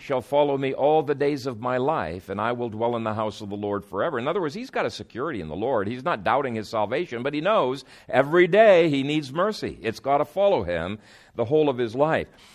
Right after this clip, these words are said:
So we're not talking about pagans becoming sons. That's what happened in verse three, the very first beatitude.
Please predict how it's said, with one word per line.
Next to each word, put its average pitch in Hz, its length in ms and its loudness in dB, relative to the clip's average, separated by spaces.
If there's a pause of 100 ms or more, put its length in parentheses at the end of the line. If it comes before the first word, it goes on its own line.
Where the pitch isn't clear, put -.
So - 100 -8
we're 135 120 2
not 220 180 4
talking 226 340 0
about 156 260 0
pagans 165 500 0
becoming 135 480 -4
sons. 117 580 -2
That's 185 320 0
what 175 180 0
happened 135 560 -6
in 127 160 -4
verse 151 300 -6
three, 196 320 -4
the 180 100 -6
very 170 300 0
first 175 420 -6
beatitude. 147 640 -2